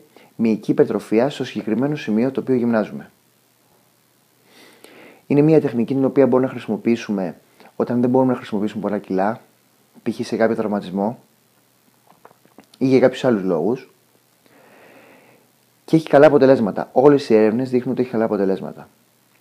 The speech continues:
Μπορούμε λοιπόν να τη χρησιμοποιήσουμε αυτή την τεχνική μέσα στην προπόνησή μας. Δεν χρειάζεται να χρησιμοποιηθεί σε κάθε προπόνηση, αλλά μια φορά στις δέκα μέρες, μια φορά στις δεκαπέντε μέρες μπορεί να χρησιμοποιηθεί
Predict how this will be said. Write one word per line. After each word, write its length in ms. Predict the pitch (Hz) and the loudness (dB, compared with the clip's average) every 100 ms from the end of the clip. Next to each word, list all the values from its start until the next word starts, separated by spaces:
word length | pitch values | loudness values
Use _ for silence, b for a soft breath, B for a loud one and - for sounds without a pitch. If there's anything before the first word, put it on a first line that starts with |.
| _ b b b b - | _ b b b b -2
Μπορούμε 380 | 131 139 156 | 6 6 6
λοιπόν 400 | 135 - 139 170 - _ _ _ _ | 4 2 0 0 -8 _ _ _ _
να 180 | 120 127 | -4 -4
τη 100 | 120 | -4
χρησιμοποιήσουμε 920 | 110 110 - 107 - 135 143 98 87 - _ _ - | -10 -12 -6 -6 2 0 0 -6 -8 -14 _ _ -18
αυτή 260 | 110 - | -10 -4
την 100 | 107 | -2
τεχνική 360 | 98 95 95 120 | -2 -6 -6 -4
μέσα 100 | 110 | -4
στην 120 | 101 | -4
προπόνησή 400 | 104 98 87 - | -4 -4 -6 -6
μας. 300 | 98 139 - - | -4 -4 -8 -18
Δεν 160 | 110 131 | -8 -4
χρειάζεται 260 | 147 143 120 | 4 4 4
να 60 | |
χρησιμοποιηθεί 520 | 107 98 95 95 - | -4 -6 -6 -6 -8
σε 140 | 95 98 | -8 -10
κάθε 520 | - 113 98 - - _ | 2 2 2 -6 -18 _
προπόνηση, 720 | 87 80 87 85 92 147 208 B B B B | -10 -4 -4 -4 -6 -4 -6 B B B B
αλλά 220 | - 131 127 | -4 0 2
μια 140 | 151 | 2
φορά 180 | 147 139 | 2 0
στις 120 | 127 | 0
δέκα 220 | 131 120 | 0 0
μέρες, 280 | 104 110 110 | 2 2 2
μια 100 | 120 | 0
φορά 140 | - 113 | -4 -4
στις 140 | 104 | -2
δεκαπέντε 340 | 101 107 95 | -2 -2 -2
μέρες 320 | 92 110 147 117 | -2 -2 -2 -2
μπορεί 160 | 131 | -2
να 60 | 135 | -2
χρησιμοποιηθεί 800 | 113 - 95 92 90 - 143 | -8 -8 -8 -6 -8 -2 -2